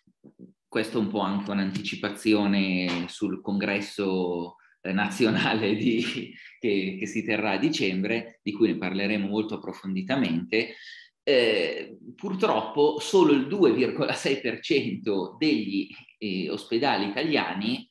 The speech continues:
utilizza un numero comune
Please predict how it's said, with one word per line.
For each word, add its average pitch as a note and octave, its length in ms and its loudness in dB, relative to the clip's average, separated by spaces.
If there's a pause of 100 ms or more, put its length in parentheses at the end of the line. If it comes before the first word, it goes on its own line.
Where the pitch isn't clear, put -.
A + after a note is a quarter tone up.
(240)
utilizza D3+ 800 -2
un D3 220 -2
numero B2+ 500 0
comune A#2 840 -2